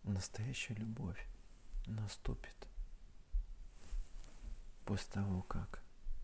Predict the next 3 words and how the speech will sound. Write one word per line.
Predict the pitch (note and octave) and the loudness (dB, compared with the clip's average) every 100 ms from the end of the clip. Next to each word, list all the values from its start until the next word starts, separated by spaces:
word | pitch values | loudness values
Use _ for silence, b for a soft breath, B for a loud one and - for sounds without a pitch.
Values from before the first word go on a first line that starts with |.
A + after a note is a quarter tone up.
| - - - - - - - - - - - - - | -2 -8 -4 -2 -2 -4 -10 -6 0 0 0 -4 4
райская | G2 G2+ - F2 - | 6 6 2 0 0
любовь | F#2 - G2 - - | -2 -4 -6 -6 -4
закончится. | G2 - - F#2 - - | -2 -2 -4 -4 -6 -8